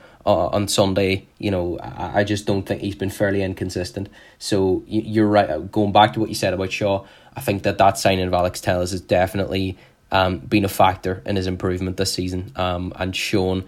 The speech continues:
why at the minute, you know, and I'll have a debate with anyone, as I've said, he's the best left back in Europe at the minute.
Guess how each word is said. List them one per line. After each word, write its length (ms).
why 200
at 120
the 60
minute, 340
you 100
know, 220
and 340
I'll 140
have 100
a 40
debate 280
with 100
anyone, 300
as 140
I've 80
said, 360
he's 160
the 60
best 280
left 240
back 180
in 80
Europe 400
at 80
the 60
minute. 260